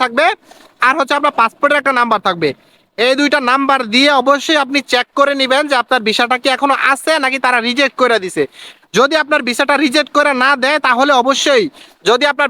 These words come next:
ভ্যালিডিটি থাকে তিন মাসের ভিতরে, মানে ভিসাটা উঠছে এক মাস আগে আপনি আসতে পারবেন। যদি তিন মাস ওভার হয়ে যায়, ভিসা উঠার পরে যদি তিন মাস হয়ে যায় আপনি এখনো মালদ্বীপে ঢুকেন নাই, তাহলে আপনি আর ঢুকতে পারবেন না। আর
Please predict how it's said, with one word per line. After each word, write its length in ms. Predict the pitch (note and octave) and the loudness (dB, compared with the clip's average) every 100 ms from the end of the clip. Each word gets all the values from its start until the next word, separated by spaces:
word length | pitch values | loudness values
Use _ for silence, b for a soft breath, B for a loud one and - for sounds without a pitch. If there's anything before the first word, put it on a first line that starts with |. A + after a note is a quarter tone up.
| G3+ | 0
ভ্যালিডিটি 500 | A3 A#3+ B3+ C#4 D4+ C#4 | 0 0 0 0 0 -2
থাকে 200 | B3+ D4 D#4+ - | 0 0 -2 0
তিন 140 | D4+ D#4 | 2 2
মাসের 300 | D#4 D4 C#4+ B3 | 2 0 -2 -2
ভিতরে, 340 | A#3+ C4 A#3+ D3+ - b b G3+ | 0 0 0 -2 -8 b b -2
মানে 120 | B3+ C4+ | 0 0
ভিসাটা 320 | A3+ C#4+ C#4+ C#4+ | 0 0 0 0
উঠছে 220 | D4 - D4 C#4+ | 0 -2 -2 -2
এক 60 | C#4+ | -2
মাস 120 | C4+ D4 | 0 0
আগে 100 | D4 C#4+ | 0 0
আপনি 120 | C#4 C4 | 0 -2
আসতে 160 | - A3+ | -2 -2
পারবেন। 220 | G3 F3 D#3 F#3 | 0 -2 0 2
যদি 180 | C4 D4 - | 2 0 0
তিন 140 | D#4+ D#4 | 2 2
মাস 140 | D#4 G#3+ | 0 0
ওভার 160 | A#3 C4+ C4 | 0 2 2
হয়ে 140 | A#3 F3+ | 2 0
যায়, 140 | D3 B2 b b b - | -2 -4 b b b -4
ভিসা 240 | G#3 B3+ D4+ D4 | 0 2 2 0
উঠার 240 | D4 C#4+ C4+ | 0 0 2
পরে 140 | D4 D4+ | 0 0
যদি 120 | C#4+ C4+ - | -4 -4 -2
তিন 120 | D#4 | 0
মাস 100 | D4 C#4 | 0 2
হয়ে 160 | C4+ C#4 C#4+ | 2 2 2
যায় 120 | D#4+ | -2
আপনি 140 | C#4 C#4 C#4 | -2 -2 0
এখনো 200 | D4 C#4+ | 0 2
মালদ্বীপে 280 | C4 C4 C4+ G#3+ | 0 0 0 0
ঢুকেন 240 | G#3+ B3 B3 | 2 2 0
নাই, 100 | C#4+ D#4+ | 0 0
তাহলে 240 | A#3 A#3 B3 | 0 2 0
আপনি 120 | B3 C4 | 0 0
আর 60 | A#3 | 0
ঢুকতে 200 | A#3 - A#3+ | -2 0 0
পারবেন 240 | A3 F#3+ D3 | 0 0 -2
না। 40 | B2 B B B _ _ - | -4 B B B _ _ 0
আর 80 | C4+ | 0